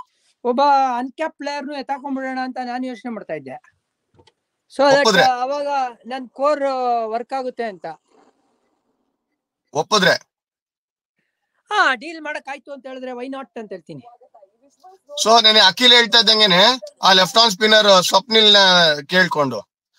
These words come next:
Speaker 2: ಇವಾಗ ಆಕಾಶ್
Speaker 1: Correct.
Speaker 2: ದೀಪ್ ಏನಾಗ್ಬಿಟ್ಟಿದ್ದಾರೆ ಅಂದ್ರೆ ಅವ್ರು cap player ಆಗಿ ಹೋಗಿದ್ದಾರೆ. So ನೀನು ಏನು ಮಾಡಕ್ ಆಗೋದಿಲ್ಲ ಅವ್ರ ಬಗ್ಗೆ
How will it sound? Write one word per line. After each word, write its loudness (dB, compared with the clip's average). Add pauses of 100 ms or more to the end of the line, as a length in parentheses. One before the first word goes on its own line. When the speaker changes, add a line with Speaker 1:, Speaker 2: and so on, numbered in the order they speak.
(180)
Speaker 2:
ಇವಾಗ 4
ಆಕಾಶ್ 4
Speaker 1:
Correct. 2
Speaker 2:
ದೀಪ್ 0
ಏನಾಗ್ಬಿಟ್ಟಿದ್ದಾರೆ 2
ಅಂದ್ರೆ 2 (420)
ಅವ್ರು 6
cap 0
player 6
ಆಗಿ 6
ಹೋಗಿದ್ದಾರೆ. 0 (1500)
So 2
ನೀನು 4
ಏನು 6
ಮಾಡಕ್ 4
ಆಗೋದಿಲ್ಲ 4
ಅವ್ರ 6
ಬಗ್ಗೆ -2